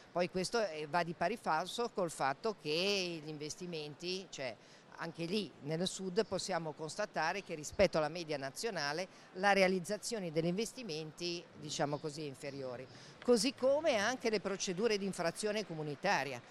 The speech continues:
perché le procedure di infrazione comunitaria, cioè il settanta per cento degli interventi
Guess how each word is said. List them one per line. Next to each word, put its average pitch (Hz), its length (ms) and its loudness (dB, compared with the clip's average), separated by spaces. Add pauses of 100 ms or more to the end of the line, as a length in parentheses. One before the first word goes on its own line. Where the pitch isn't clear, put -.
(220)
perché 170 240 4
le 170 100 8
procedure 185 560 2
di 165 80 0
infrazione 175 560 0
comunitaria, 180 720 2
cioè 160 180 -4
il 135 60 -6
settanta 175 560 2
per 139 180 0
cento 185 360 2
degli 151 140 4
interventi 165 640 4